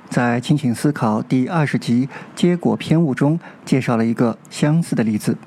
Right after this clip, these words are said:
假设有一百万只猴子在股市上投机，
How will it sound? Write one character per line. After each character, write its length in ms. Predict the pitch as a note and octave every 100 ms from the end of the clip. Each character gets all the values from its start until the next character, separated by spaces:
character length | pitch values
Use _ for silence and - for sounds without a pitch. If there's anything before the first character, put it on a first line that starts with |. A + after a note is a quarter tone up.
| - - - - - - -
假 180 | D3 A#2+
设 260 | - C3 - -
有 340 | B2+ B2+ B2+ D3+
一 100 | F3+
百 160 | B2
万 120 | A#2 B2+
只 100 | D3
猴 280 | A#2+ A#2
子 240 | C3+ C3 - -
在 280 | - A#2+ A#2
股 260 | - A2+ G#2
市 140 | C#3+
上 180 | B2 A2+
投 220 | - A#2+
机， 260 | A#2 D#3+